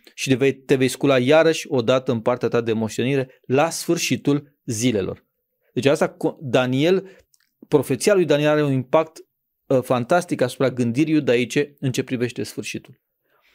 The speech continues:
Și când ucenicii pun întrebarea, curioși ei, sunt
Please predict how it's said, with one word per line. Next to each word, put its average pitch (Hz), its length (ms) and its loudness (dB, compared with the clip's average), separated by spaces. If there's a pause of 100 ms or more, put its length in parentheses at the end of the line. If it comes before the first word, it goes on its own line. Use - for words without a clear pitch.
(140)
Și - 180 -4
când 147 220 2
ucenicii 156 480 0
pun 160 160 0
întrebarea, 107 800 -2 (800)
curioși 131 560 2 (160)
ei, 143 420 -2
sunt 196 360 -2